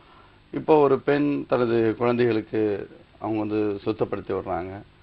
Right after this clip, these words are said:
குழந்தைகள் அப்படின்னு சொன்னாலே என்ன அர்த்தம்? குழந்தைகள் அப்படிங்கும்போது தங்களுடைய சுய தேவைகளை பூர்த்தி செய்ய முடியாத நிலையில் இருப்பவர்கள். பூர்த்தி செய்யக்கூடிய நிலைக்கு வந்துட்டாங்க அப்படின்னு சொன்னா கண்டிப்பாக அவர்கள் வந்து அவங்களுடைய அவுரத்தை பார்க்கறது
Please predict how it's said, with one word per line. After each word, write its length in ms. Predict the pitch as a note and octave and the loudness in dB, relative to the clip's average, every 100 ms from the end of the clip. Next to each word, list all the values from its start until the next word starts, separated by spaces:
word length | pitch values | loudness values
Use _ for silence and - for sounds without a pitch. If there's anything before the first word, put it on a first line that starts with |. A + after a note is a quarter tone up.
| - - - | -20 -20 -20
குழந்தைகள் 520 | - D#3 E3+ E3+ D#3+ F3 | 2 6 8 6 6 4
அப்படின்னு 380 | E3 C#3 C3 | 4 2 -2
சொன்னாலே 360 | B2+ B2 B2+ C3 | 0 0 2 2
என்ன 200 | A#2 A#2 | 0 -2
அர்த்தம்? 520 | G#2+ G2+ G#2+ F#2+ G#2+ - - | -2 -4 -6 -6 -10 -16 -8
குழந்தைகள் 440 | A#2+ C#3 C#3 D3 | -2 0 2 2
அப்படிங்கும்போது 340 | C#3+ C3 C#3 | 0 -2 -6
தங்களுடைய 320 | C#3+ C#3+ C3 - | -6 -2 -2 -2
சுய 200 | C#3 D#3 | -2 0
தேவைகளை 420 | D3 D3 D3 D#3 | 0 0 2 0
பூர்த்தி 360 | - D3+ C#3+ | 0 -4 -4
செய்ய 200 | C3 D3 | -4 -2
முடியாத 420 | C3+ C#3 D3+ D#3 D3+ | 0 0 4 4 4
நிலையில் 280 | C3 C3+ | 2 2
இருப்பவர்கள். 480 | A#2+ A2+ A#2 G2+ G2 - - - - - - - | 2 -2 -6 -6 -12 -18 -20 -20 -20 -20 -20 4
பூர்த்தி 320 | E3 F3 F3 | 6 6 2
செய்யக்கூடிய 480 | D#3+ E3 E3 D#3+ D3 | 4 4 4 4 4
நிலைக்கு 500 | C3 D#3 E3 D#3+ C#3 | 4 6 4 4 2
வந்துட்டாங்க 540 | C#3+ D#3 D3+ D3+ D#3 | 2 4 4 4 4
அப்படின்னு 300 | A2 C3 C3 | 4 0 -2
சொன்னா 320 | C#3 C3+ C#3+ | -2 0 0
கண்டிப்பாக 680 | C3+ A#2+ A#2+ B2 B2 B2 A#2+ | 0 0 0 0 2 2 2
அவர்கள் 360 | A2+ A#2 B2 B2 | 4 2 2 0
வந்து 540 | A#2 A#2 C3 B2 G2+ - - - _ | -2 0 2 2 0 -6 -20 -20 _
அவங்களுடைய 460 | B2 C#3+ C#3 C3 B2 | 2 4 2 2 4
அவுரத்தை 500 | A#2 A#2 C3 C3+ B2+ - | 8 8 6 6 2 6
பார்க்கறது 720 | B2+ A#2+ C3 C3+ C#3 C#3 | 4 4 0 0 0 -2